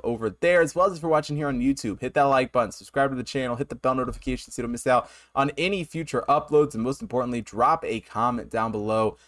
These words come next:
Let me know who you guys are betting on here for Friday.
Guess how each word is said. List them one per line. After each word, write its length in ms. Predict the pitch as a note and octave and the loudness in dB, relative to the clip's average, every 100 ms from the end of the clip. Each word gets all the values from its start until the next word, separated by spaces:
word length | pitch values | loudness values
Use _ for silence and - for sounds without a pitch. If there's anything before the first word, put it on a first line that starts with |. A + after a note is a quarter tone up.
| _ | _
Let 120 | - G2+ | -8 -6
me 60 | |
know 40 | G#2 | -4
who 80 | |
you 80 | G2+ | -2
guys 300 | G2+ G#2 G2+ - | 0 2 0 -2
are 120 | G#2 | -2
betting 380 | F#2 G2+ A#2 A#2+ | -2 -2 -2 0
on 260 | G#2 B2+ A2 | 0 0 0
here 180 | A2+ B2+ | -4 -2
for 200 | C3 C3+ | -2 -2
Friday. 640 | - D3+ D#3+ D#3 C#3+ - | 2 4 4 4 2 -2